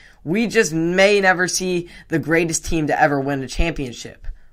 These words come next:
While K D says he has no regrets about leaving the Bay to go to Brooklyn,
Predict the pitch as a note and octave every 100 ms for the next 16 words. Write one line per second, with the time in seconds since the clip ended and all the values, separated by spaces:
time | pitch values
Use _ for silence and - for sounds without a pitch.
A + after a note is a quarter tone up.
0 | - - C#3 D3+ D3 D3 F3 E3+ E3 F#3
1 | E3+ F#3+ E3+ D#3+ - E3+ F3 D#3+ D#3+ E3
2 | E3 C#3 E3+ E3 D#3+ D#3+ D#3+ E3 E3 E3
3 | D3+ C#3+ E3 E3 D#3+ D#3+ D3 E3 E3+ G#3
4 | G3+ G3